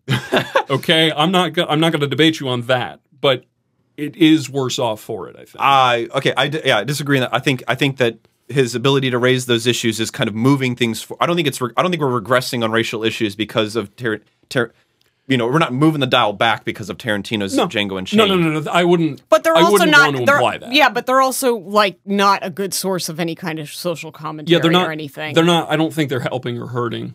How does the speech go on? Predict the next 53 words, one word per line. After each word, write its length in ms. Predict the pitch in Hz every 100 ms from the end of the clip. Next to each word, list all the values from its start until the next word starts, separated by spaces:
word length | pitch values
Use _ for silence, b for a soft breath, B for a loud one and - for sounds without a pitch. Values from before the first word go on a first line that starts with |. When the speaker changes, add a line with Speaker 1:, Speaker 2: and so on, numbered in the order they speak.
| -
Speaker 2:
I 100 | 135
think 200 | 147 131 -
the 180 | 156 156
problem 340 | - 170 165
is 160 | 156 127
they 160 | 139
are, 180 | 135 131 127
Speaker 1:
Okay. 340 | 101 101 92
Speaker 2:
they've, 260 | 156 165 147
they've 260 | 151 160 165
exceeded 600 | 160 - 175 170 160 139
their 160 | 135
usefulness. 800 | 120 120 - 120 69 - - - 117
Speaker 1:
Interesting. 440 | 120 101 92 80 -
Okay. 320 | 131 98 90
Speaker 2:
They've, 360 | - 143 151 139
they 140 | 151 147
exceed 440 | 143 131 - 160
their 100 | 139
usefulness 480 | 127 123 - 123 120
in 100 | 123
going 180 | 120 113
as 80 | 117
far 180 | 123
as 80 | 117
they 140 | 120 117
do. 260 | 123 117
I 120 | - 156
don't, 260 | 190 - b b b b b b _ - - 160
I'm 180 | 160
very 300 | 139 147 147
much 280 | 143 143 - 147
a 100 | 135
more 240 | 131 139
speech 640 | - - 139 135 - - - _ _ -
kind 220 | 151 131
of 100 | 120
guy. 320 | 131 135 139
Speaker 1:
Yeah, 140 | 143 135
Speaker 2:
I'm 100 | 143
not 220 | 156 90
Speaker 1:
absolutely. 120 | -
Oh, 80 | 165
yeah, 120 | 196
no, 220 | 175 160 151
yeah, 200 | 131 101
yeah, 140 | 117 113
Speaker 2:
I'm 140 | 196
Speaker 1:
okay. 40 | 208
Speaker 2:
not, 200 | 202 165
I'm 120 | 175
not 180 | 185 180
concerned, 580 | 151 - 160 156 143